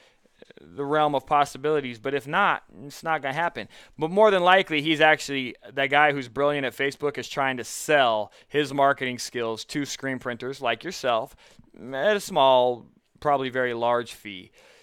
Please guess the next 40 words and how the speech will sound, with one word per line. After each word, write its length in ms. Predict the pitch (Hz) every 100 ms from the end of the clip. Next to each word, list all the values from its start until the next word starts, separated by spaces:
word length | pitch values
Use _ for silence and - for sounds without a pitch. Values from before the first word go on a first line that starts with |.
| _
The 80 | 147
point 320 | - 277 220
is, 180 | 160 143
dude, 260 | 113 135 135
you 100 | 165
gotta 200 | 196 185
be 160 | 170
very, 560 | 135 123 170 196 190 180 -
in 140 | 151
the 100 | 156
whole 220 | 131 185
internet 480 | 165 165 175 180 - _
s-, 200 | - - 147 143 -
realm 480 | 147 156 165 170 160
of 140 | 143
internet 420 | 131 156 160 156 131 123
bullshit, 840 | 139 170 208 214 - 120 120 131
these 180 | 151 156
are 80 | 151
snake 400 | - 147 147 151
oil 220 | 156 151
salesmen. 500 | - 143 139 131 139
They're 80 | 131
selling 400 | - 147 135 131
everything, 540 | 123 135 139 135 135
dude. 180 | 131 131
They're 140 | 127 117
selling 340 | 131 117 117
fucking, 380 | - 117 110 104 - - _
um, 400 | 113 107 101 90 _ _ _ _ _ _ _ -
ad 280 | 135 147 147
conversions 580 | - 143 143 143 143 127
and 140 | 127
all 160 | 131 139
this 120 | 135
kind 200 | - 139
of 80 | 127
stuff, 400 | - 135 131 127
marketing 340 | 127 123 127
camp. 220 | 123 127